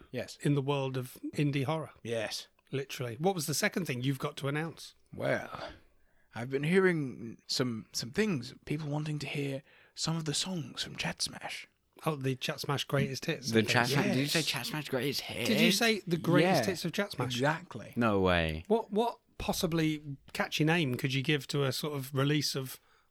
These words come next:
Speaker 2: all of that sort of music?
Speaker 1: Well, we would call it, now that's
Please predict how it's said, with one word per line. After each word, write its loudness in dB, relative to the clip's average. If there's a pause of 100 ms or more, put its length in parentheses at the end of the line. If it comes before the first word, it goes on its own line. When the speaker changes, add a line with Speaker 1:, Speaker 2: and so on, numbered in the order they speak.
Speaker 2:
all -2
of -2
that -4
sort -6
of -8
music? -6 (180)
Speaker 1:
Well, -4 (1700)
we 0
would -6
call 4
it, -12 (760)
now -4
that's 2